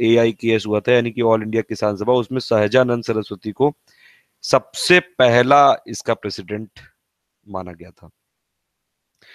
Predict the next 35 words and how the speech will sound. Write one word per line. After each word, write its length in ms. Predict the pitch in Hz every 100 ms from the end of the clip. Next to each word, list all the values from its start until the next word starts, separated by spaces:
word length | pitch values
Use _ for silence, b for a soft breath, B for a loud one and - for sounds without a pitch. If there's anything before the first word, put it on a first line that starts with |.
| b b
और 100 | 135
वैसे 280 | 143 135 156
अगर 160 | 156 156
आप 80 | 139
देखें, 280 | 139 151
किसान 380 | 151 139 131 139
सभा 260 | 139 135 139
के 160 | 139
मूवमेंट 380 | 131 123 123 131
जितने 320 | 127 117 127
भी 80 | 123
हुए 160 | 113 110
थे 120 | 117
बिहार 300 | 110 110 107
में, 120 | 113
वो 280 | 117 117 113
under 180 | 110 107
the 120 | 113
leadership 460 | 110 107 110 - 98
of 120 | 110 110 b b b b
सहजानंद 520 | - 110 117 123 123
सरस्वती 480 | 123 117 113 113 123
हुआ, 220 | 110 117 - _ _ -
के 80 |
ही 260 | 123 117 123
हुए 220 | 110 110
थे, 120 | 101
और 120 | 135 131
उन्नीस 260 | 117 117
सौ 120 | -
उनतीस 320 | 110 104 123 -
से 120 | 110
वो 100 | 107
एक्टिव 320 | 98 - 104
थे। 300 | - 120 -